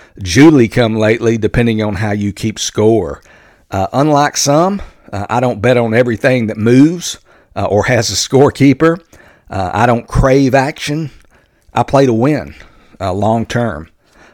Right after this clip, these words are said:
Uh, much of that approach, in my individual case,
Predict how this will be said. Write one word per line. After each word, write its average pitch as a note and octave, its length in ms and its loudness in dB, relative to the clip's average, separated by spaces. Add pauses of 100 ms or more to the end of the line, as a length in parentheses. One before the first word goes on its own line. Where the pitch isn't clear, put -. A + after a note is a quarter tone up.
(140)
Uh, G#2 160 0
much D3 380 0
of B3+ 120 4
that D3 160 6
approach, C3 720 -2 (120)
in B2 240 -4
my G3+ 280 0
individual A#2 760 0
case, A2 580 -4